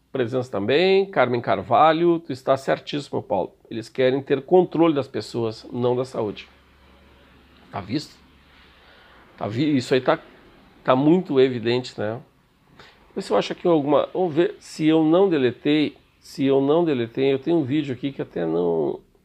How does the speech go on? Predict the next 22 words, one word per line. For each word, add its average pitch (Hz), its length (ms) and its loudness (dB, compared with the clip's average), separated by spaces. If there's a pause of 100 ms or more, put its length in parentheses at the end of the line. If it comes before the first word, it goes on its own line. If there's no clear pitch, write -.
(800)
eu - 140 -12
não 147 160 -10
selecionei 139 800 -4
ele 147 200 0
porque - 160 -12
eu 147 60 -4
tava 143 180 -2
usando, 135 500 -2
usei 135 280 -4
ele 143 100 -2
no 147 140 0
Facebook. 170 540 -2
No 127 60 -4
meu 123 100 0
Facebook 135 480 -6
tá 143 140 -4
lá. 120 200 -2 (300)
Vamos 113 140 -8
ver 120 80 -8
se - 100 -20
eu 117 60 -14
consigo. 127 520 -8